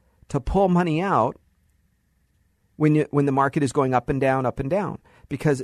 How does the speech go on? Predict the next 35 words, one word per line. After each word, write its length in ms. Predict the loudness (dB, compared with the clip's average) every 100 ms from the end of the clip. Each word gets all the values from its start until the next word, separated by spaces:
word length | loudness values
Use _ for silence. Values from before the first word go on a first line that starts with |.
| -6
just 240 | -6 -4
like 220 | -4 -2
it, 180 | -2 -4 _ _ _ _ _ _ _ _ -2 2
it, 220 | 2 2
it 260 | -4 -6 _ _ _ _ _ _ _ _
keeps 380 | -6 -2 -2 -2
you 80 | -4
from 300 | -2 -2 -2 _ -12
losing 880 | -10 -2 2 2 2 -2 -4 -6 -8 _ _ _ _ _ _ _ _
and, 200 | -4 -2
and 200 | -2 -2
reduces 480 | 0 2 0 0 -2
the 80 | 0
risk, 320 | 0 -2 -4
it's 140 | -10 -4
the 140 | -2
exact 360 | 0 0 0 0
opposite, 420 | -4 -4 -10 -6
the 60 | -4
mirror 220 | -2 -2
image. 260 | -4 -6
Meaning 280 | -2 -2 -2 -8 -20 -8
now 180 | -2 0
you're 120 | 0
pulling 320 | 0 -2 0
money 220 | -2 -2
out 280 | -2 -4 -6 _ _ _ _ _ _ _ _ _ _ _ _ _ _
at 120 | -6
the 80 | -2
bottom 280 | 0 0 -2
of 120 | -4
the 60 | -6
market, 440 | -8 -14 -20 -20 _ _ -8
not 240 | -6 -6
buying, 480 | -6 -8 -6 -8 -10